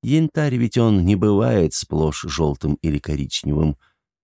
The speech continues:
В жизни не видел таких роскошных ярких волос.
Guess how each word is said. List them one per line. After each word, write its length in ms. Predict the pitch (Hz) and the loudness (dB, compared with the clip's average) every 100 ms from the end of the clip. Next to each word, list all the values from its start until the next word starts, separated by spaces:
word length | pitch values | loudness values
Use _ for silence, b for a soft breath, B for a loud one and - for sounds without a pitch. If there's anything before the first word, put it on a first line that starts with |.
| _ _ _ - | _ _ _ -8
В 120 | 123 | -6
жизни 480 | 123 104 73 82 76 | -2 -2 -2 -2 2
не 240 | 85 90 | 2 4
видел 300 | 98 95 92 | 2 2 0
таких 360 | 107 113 107 101 | 0 0 -2 0
роскошных 840 | 104 - - 120 117 - 110 95 | 0 -2 -4 -2 0 0 -2 -4
ярких 560 | 95 107 95 - 92 - | -2 -2 -2 -6 -10 -8
волос. 520 | 104 98 62 - | -6 -6 -6 -8